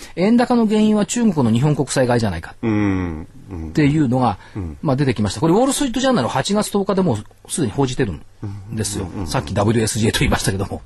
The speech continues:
Speaker 2: はい。
Speaker 1: と、八月十日と九月九日だから約一ヶ月のタイムラグがあるにしても、
Speaker 2: うん、うん。
Speaker 1: まあ、その見方っていうの出てきている。
Speaker 2: はい。
Speaker 1: とすると、
Speaker 2: ええ。
Speaker 1: もう一つ連想でいくとね、
Speaker 2: うん。
Speaker 1: サマーズさんがね、
Speaker 2: うん。
Speaker 1: アメリカの、
Speaker 2: はい。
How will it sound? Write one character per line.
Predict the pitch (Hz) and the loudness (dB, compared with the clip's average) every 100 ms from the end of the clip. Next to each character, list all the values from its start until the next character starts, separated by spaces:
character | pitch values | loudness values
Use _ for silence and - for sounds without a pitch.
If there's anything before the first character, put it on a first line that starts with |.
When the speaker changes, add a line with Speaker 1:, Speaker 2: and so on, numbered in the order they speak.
| - | -14
Speaker 2:
は | - 120 76 | -6 -2 -2
い。 | - - - - - | -6 -14 -16 -8 -2
Speaker 1:
と、 | |
八 | 147 165 208 | 2 2 2
月 | 220 | 2
十 | 226 208 | 2 2
日 | 214 | 2
と | 202 | 0
九 | 185 | 2
月 | 214 170 | 0 0
九 | 123 123 | 0 0
日 | 120 | 0
だ | 110 | 0
か | 101 | 0
ら | |
約 | 113 156 | -2 0
一 | 113 | -2
ヶ | - | -2
月 | 160 | -2
の | 107 | 0
タ | 98 | 0
イ | 113 | 2
ム | |
ラ | 120 | 2
グ | 110 | 0
が | 98 | 0
あ | 156 | 2
る | 120 | 2
に | |
し | 95 | 0
て | - 98 | -2 2
も、 | 123 107 | 4 2
Speaker 2:
う | |
ん、 | 87 | -2
う | |
ん。 | - - | -10 -6
Speaker 1:
ま | 180 | -2
あ、 | |
そ | 170 208 | 2 4
の | |
見 | 202 | 4
方 | 190 190 196 | 2 0 -2
っ | |
て | - | -2
い | 113 | -2
う | |
の | |
出 | 101 | 0
て | 107 92 | -2 -6
き | |
て | - 87 | -8 -8
い | |
る。 | 82 | -6
Speaker 2:
は | 80 | -8
い。 | 67 | 0
Speaker 1:
と | 226 226 | 2 2
す | 247 | 2
る | 254 269 220 - | 4 2 0 -6
と、 | - 285 | 2 4
Speaker 2:
え | 277 190 - | 4 2 -2
え。 | - - - - - - - - - - - - | -8 -18 -20 -20 -20 -16 -14 -14 -16 -20 -20 -4
Speaker 1:
も | 170 | 0
う | |
一 | 214 294 | 2 2
つ | 214 143 - | 0 -2 -4
連 | 120 95 190 247 | -6 0 2 2
想 | 247 | 2
で | 240 | -2
い | |
く | 226 | 0
と | 202 | -2
ね、 | |
Speaker 2:
う | |
ん。 | |
Speaker 1:
サ | - 302 320 | 0 0 2
マ | 330 269 | 4 4
ー | |
ズ | 170 127 | 2 0
さ | 120 | -2
ん | 98 | -2
が | 80 | -4
ね、 | 104 139 | -4 -2
Speaker 2:
う | |
ん。 | 104 78 | -2 0
Speaker 1:
ア | 131 | 2
メ | 123 | 2
リ | |
カ | 107 | 0
の、 | 95 - | -4 -4
Speaker 2:
は | 95 | -6
い。 | 71 | -6